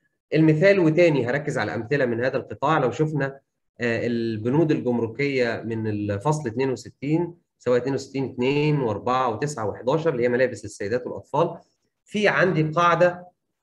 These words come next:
اشتراط الأقمشة المستخدمة غير المطرزة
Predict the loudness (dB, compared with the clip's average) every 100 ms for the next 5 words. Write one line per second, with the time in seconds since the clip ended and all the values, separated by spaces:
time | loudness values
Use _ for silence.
0 | _ -8 -8 -6 -2 2 4 2 0 -14
1 | _ _ _ _ _ _ _ _ -10 -10
2 | -10 -8 -6 -4 -4 -8 -6 -6 -4 -6
3 | -8 -8 0 0 0 -6 -4 2 4 6
4 | 4 2 0 2 2 0 -4